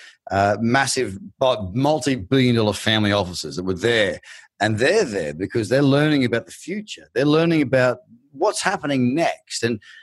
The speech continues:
you know, family offices, those that have billions of dollars to invest, they've always got a portion for more,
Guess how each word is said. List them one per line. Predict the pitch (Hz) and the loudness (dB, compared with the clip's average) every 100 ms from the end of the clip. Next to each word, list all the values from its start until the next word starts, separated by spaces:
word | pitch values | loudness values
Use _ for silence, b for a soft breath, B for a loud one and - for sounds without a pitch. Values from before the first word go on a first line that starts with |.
| B | B
you | - | -4
know, | 107 123 | -2 0
family | - 180 185 170 147 | 0 0 2 2 2
offices, | 135 131 156 127 | 0 -2 -4 -2
those | 135 143 127 | 2 2 0
that | 117 | -2
have | 120 117 101 | 0 0 0
billions | 139 139 120 123 113 | 0 2 2 0 0
of | 104 | -2
dollars | 113 107 107 | -2 0 -2
to | - 95 | -6 -10
invest, | 98 101 190 175 165 - B B | -8 -2 2 2 0 -8 B B
they've | 170 175 - | -2 -2 0
always | 151 196 208 180 139 107 | 2 2 2 2 2 0
got | 165 151 | 0 0
a | 127 | -2
portion | - - 202 233 - 92 104 - | -6 -2 0 0 -2 -6 -6 -10
for | - - 135 135 127 127 123 131 | -14 -4 0 2 2 2 0 -2
more, | 151 165 170 175 190 196 190 190 190 185 175 | 0 4 4 4 2 2 2 2 2 2 -2